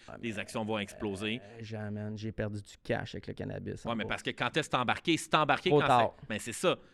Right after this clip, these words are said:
Speaker 2: Si t'as été embarqué quand c'est devenu légal, puis il y a déjà cinquante magasins de moche à travers le Canada,
Speaker 1: <laughs>
Speaker 2: t'es trop tard.
Speaker 1: Fait que là, ça serait le moment, mettons ?
Speaker 2: Ben là, quand
Speaker 1: Ok.
Speaker 2: c'est pas encore légal, puis il commence à avoir une
Speaker 1: T'es embarqué dans les
Speaker 2: compagnie
Speaker 1: chars chinois, euh, électriques, comment ça s'appelait ? Nio. Après tout le monde, man.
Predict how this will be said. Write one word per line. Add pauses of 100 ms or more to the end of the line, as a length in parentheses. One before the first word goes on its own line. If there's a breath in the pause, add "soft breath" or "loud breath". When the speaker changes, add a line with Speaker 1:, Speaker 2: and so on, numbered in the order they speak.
(220 soft breath)
Speaker 2:
Si
t'as
été
embarqué
quand
c'est
devenu
légal,
puis
il
y
a
déjà
cinquante
magasins
de
moche
à
travers
le
Canada,
Speaker 1:
<laughs>
Speaker 2:
t'es
trop
tard.
Speaker 1:
Fait
que
là,
ça
serait
le
moment,
mettons ?
Speaker 2:
Ben
là,
quand
Speaker 1:
Ok.
Speaker 2:
c'est
pas
encore
légal,
puis
il
commence
à
avoir
une
Speaker 1:
T'es
embarqué
dans
les
Speaker 2:
compagnie
Speaker 1:
chars
chinois,
euh,
électriques,
comment
ça
s'appelait ?
Nio. (1040)
Après
tout
le
monde,
man.